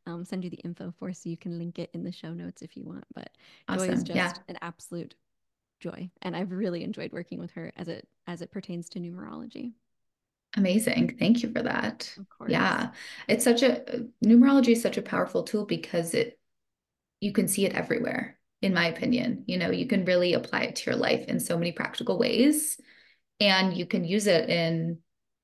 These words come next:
Speaker 2: all of your other spiritual tools, right? Numbers are everywhere. Um, yeah. And I'd love to hear about maybe how you use it in your own life.
Speaker 1: Absolutely.
Speaker 2: Yeah.
Speaker 1: So I love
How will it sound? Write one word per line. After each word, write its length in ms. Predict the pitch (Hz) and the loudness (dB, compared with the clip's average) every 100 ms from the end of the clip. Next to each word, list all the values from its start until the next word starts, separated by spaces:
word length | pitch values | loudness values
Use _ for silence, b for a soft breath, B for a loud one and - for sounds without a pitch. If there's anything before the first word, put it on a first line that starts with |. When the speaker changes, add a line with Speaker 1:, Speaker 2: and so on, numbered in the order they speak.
| _ _ _ | _ _ _
Speaker 2:
all 220 | 185 175 | 2 2
of 120 | 175 | 2
your 220 | 180 214 - | 0 -2 2
other 320 | 277 285 233 | 4 6 6
spiritual 800 | 233 190 185 180 180 170 160 160 | 4 2 2 2 2 4 4 0
tools, 680 | - 165 156 156 - - - | -2 4 6 4 0 -12 0
right? 320 | 175 196 233 | 2 4 2
Numbers 460 | 190 180 190 190 190 | -2 -4 -4 -4 -2
are 80 | - | -2
everywhere. 680 | - - - - - - _ _ _ _ _ _ | -2 -4 -4 -2 -4 -4 _ _ _ _ _ _
Um, 560 | 180 170 160 170 - - _ _ _ _ _ _ _ _ _ - | 2 4 4 2 0 -4 _ _ _ _ _ _ _ _ _ 2
yeah. 220 | 214 233 | 4 4
And 100 | 180 | 4
I'd 120 | 190 | 2
love 140 | 190 214 | 2 4
to 80 | |
hear 160 | 269 254 | 6 6
about 360 | 220 156 - - | 6 2 -2 -4
maybe 180 | 196 | -2
how 160 | 196 196 | 0 0
you 420 | 180 165 196 269 | -2 0 4 6
use 280 | 269 175 156 | 6 6 4
it 100 | 160 | 4
in 120 | 165 | 4
your 140 | 165 165 | 2 0
own 160 | 185 | -2
life. 560 | 185 226 240 - - _ _ _ _ | 0 0 -2 -8 -20 _ _ _ _
Speaker 1:
Absolutely. 840 | 185 190 - 175 175 - 143 143 - | -12 -12 -14 -12 -10 -10 -10 -12 -12
Speaker 2:
Yeah. 340 | - 202 226 220 - _ _ _ | -4 -2 -2 -4 -12 _ _ _
Speaker 1:
So 420 | - 220 196 190 - - | -6 -2 -2 -4 -8 -6
I 540 | 202 190 196 190 - - _ - | -4 -2 -2 -4 -8 -14 _ -10
love 580 | 202 190 190 180 175 | -6 -4 -4 -4 -8